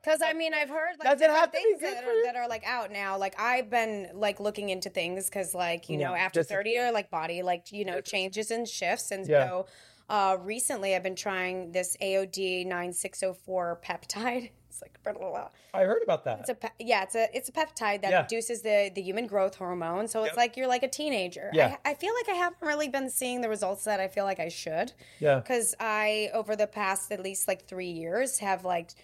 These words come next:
Speaker 1: done different, like, fitness competitions among friends, like, accountability type stuff, and
Speaker 3: Sure.
Speaker 1: have learned a lot about, like, manipulating my
Speaker 2: What's the accountability when you're gonna go have spaghetti out of the pot like I do?
Speaker 1: Oh, no, that's what
Speaker 2: After
Speaker 1: makes
Speaker 2: you've
Speaker 1: it
Speaker 2: already had three bowls.
Speaker 1: Well, that's why you're
Speaker 3: Oh.
Speaker 1: like, "I'm trying not
Speaker 2: Who
Speaker 1: to
Speaker 2: am
Speaker 1: do
Speaker 2: I
Speaker 1: this,
Speaker 2: gonna
Speaker 1: so
Speaker 2: tell?
Speaker 1: hold me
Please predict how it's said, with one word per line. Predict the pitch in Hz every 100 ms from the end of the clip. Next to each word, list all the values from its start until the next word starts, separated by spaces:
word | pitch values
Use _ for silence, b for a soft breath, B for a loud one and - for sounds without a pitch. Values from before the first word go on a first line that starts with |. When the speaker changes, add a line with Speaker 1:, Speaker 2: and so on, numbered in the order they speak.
| b _
Speaker 1:
done | 277 254
different, | 254 254 254 202
like, | 226 -
fitness | 247 240 -
competitions | 208 214 226 233 208
among | 196 190
friends, | 185 - 175 202 247
like, | 214
accountability | 185 - 190 175 170 185 214
type | - 254
stuff, | - - 285 277
and | 196
Speaker 3:
Sure. | 185
Speaker 1:
have | 151
learned | 180 190 190
a |
lot | 180 175 180
about, | 190 180
like, | 190 190 196
manipulating | 185 175 185 180 180 185
my | 202
Speaker 2:
What's | 285 359
the |
accountability | 359 302 302 277 302 311 277
when | 226
you're | 233
gonna | 247 262
go | 254
have | 254 262 -
spaghetti | 262 247 277 254
out | 233
of | 247
the |
pot | 220 247 254 208
like | 220 -
I | 247 285 269
do? | 214 247
Speaker 1:
Oh, | 196
no, | 339 339
that's | 285 294
what | 311
Speaker 2:
After | 320 262 294
Speaker 1:
makes | 277
Speaker 2:
you've | 277
Speaker 1:
it |
Speaker 2:
already | 285 294 285
had | 277 -
three | 277 294
bowls. | 214 285 285 226 202
Speaker 1:
Well, | 359 254
that's | 285 311 -
why | 294 320 359 330 277
you're | 269
Speaker 3:
Oh. | 160
Speaker 1:
like, | 269 254
"I'm | 269 277
trying | - 269 294 285
not | 277
Speaker 2:
Who |
Speaker 1:
to | 311
Speaker 2:
am | 339
Speaker 1:
do | 349
Speaker 2:
I | 330
Speaker 1:
this, | 311
Speaker 2:
gonna | 330
Speaker 1:
so | 294
Speaker 2:
tell? | 302 330 311 226
Speaker 1:
hold |
me | 165